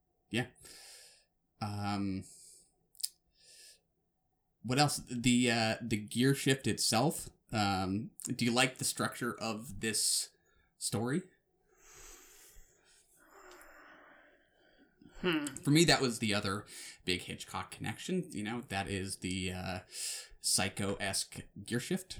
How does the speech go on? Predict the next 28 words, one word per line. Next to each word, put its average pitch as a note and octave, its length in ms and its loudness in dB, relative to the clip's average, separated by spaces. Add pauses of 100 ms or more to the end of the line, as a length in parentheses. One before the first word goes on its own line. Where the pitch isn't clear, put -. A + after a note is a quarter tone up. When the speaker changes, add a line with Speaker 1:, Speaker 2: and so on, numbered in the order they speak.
Speaker 1:
right? D3+ 260 0
That G2+ 220 -2
halfway G#2+ 380 2
through G#2 180 -2
the G2 100 -2
movie, G#2+ 340 0
something F2 600 -4
is G2 420 -4 (400)
majorly G2+ 560 0
revealed G2+ 520 0
that E2 320 -6
changes F#2 400 -8
how F2+ 240 -4
we, F2 420 -4 (340)
um, E2+ 520 -6 (600)
s-, - 220 -4
view G2 800 -4
this G2+ 220 -2
story. G#2 640 -4 (200)
Um, F2+ 540 -6 (300)
Psycho F#2+ 260 -4
being F#2 160 -6
the F#2+ 60 -6
first - 420 -10 (100)
movie G2+ 320 -4
to - 160 -10
do G#2+ 200 -6
that. C#3+ 340 -4